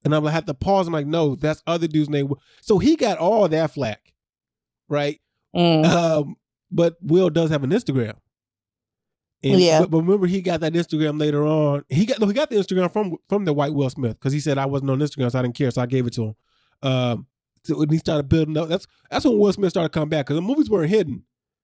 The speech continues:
Speaker 1: So he started doing all
Speaker 2: Yeah.
Speaker 1: those, like,
Speaker 2: When he
Speaker 1: jumping
Speaker 2: got
Speaker 1: off.
Speaker 2: on Instagram, it's really what
Speaker 1: Yeah, that, that took it to another level. Like, "Oh, okay, he's a cool dude." He, he,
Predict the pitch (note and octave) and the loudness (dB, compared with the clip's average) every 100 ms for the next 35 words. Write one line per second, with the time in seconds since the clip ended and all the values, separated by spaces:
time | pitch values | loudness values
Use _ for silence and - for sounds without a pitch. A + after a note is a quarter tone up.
0 | _ - D#3 F#3 G#3 G3+ G#3 G#3+ F#3+ F3 | _ -2 0 2 4 6 8 8 8 6
1 | F#3 F3+ D#3+ E3 D3+ G#3+ D4 - - - | 6 2 0 0 4 4 6 6 6 6
2 | C4+ B3+ C#4 - A#3+ A3+ A3 G3+ G3+ G3+ | 4 2 2 -2 -2 2 2 2 0 2
3 | A#3 A3 F#3+ F#3 F3 E3 A#2 - _ C3+ | 2 2 0 2 4 2 -2 -10 _ -4
4 | D3+ F#3+ E3 D#3+ E3 F#3 F3 F#3+ F#3 - | 0 2 2 0 -2 -4 -4 -2 -4 -4
5 | F#3 F3 E3+ E3+ F3+ F3 F3 - C4+ C4 | -4 -2 -2 -2 -2 -4 -6 -2 0 0
6 | - A3+ D4 A#3 - B3 A#3+ G#3+ B3 A#3 | 2 0 0 -4 -4 0 0 0 -2 0
7 | F3 G#3 A3 F3+ G#3+ | 0 0 -2 -6 -8